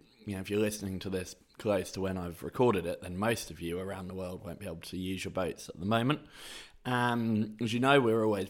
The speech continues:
very focused on helping you develop your skills, and, uh, and as part of what I wanna do today is kind of draw that into the, the V H F radio and just give you some ideas for when you're getting out on boat to, um,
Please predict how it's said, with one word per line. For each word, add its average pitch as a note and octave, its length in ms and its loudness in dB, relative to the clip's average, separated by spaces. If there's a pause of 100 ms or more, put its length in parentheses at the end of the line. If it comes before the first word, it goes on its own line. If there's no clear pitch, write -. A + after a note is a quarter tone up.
very G#2 300 4
focused F#2+ 420 -4
on F2 120 -6
helping F#2 320 -2
you F#2 100 -2
develop F2+ 400 -4
your F2 60 -8
skills, A#2+ 420 6
and, G#2 240 2 (680)
uh, G2+ 360 2
and G#2+ 180 2
as G#2 100 0
part A#2+ 240 6
of G#2 80 4
what G#2+ 120 6
I - 20 10
wanna G2+ 220 4
do G2+ 160 6
today A2 320 8
is F#2 160 0
kind G#2 240 2
of F#2+ 80 -2
draw A#2 400 6
that G2 200 0
into F#2+ 360 0
the, F#2 160 -2 (100)
the G2+ 120 -4
V A2+ 160 2
H G2 220 0
F G2+ 140 -2
radio F#2+ 260 2
and F#2+ 80 -4
just C#3+ 160 -4
give E3+ 140 2
you D#3 80 6
some A#2+ 180 0
ideas F#2+ 400 2
for - 120 -4
when F#2+ 100 0
you're F#2 60 -4
getting F#2 240 0
out F2 160 -2
on F#2+ 100 -4
boat F2 480 0
to, F2+ 320 0
um, F2+ 280 -6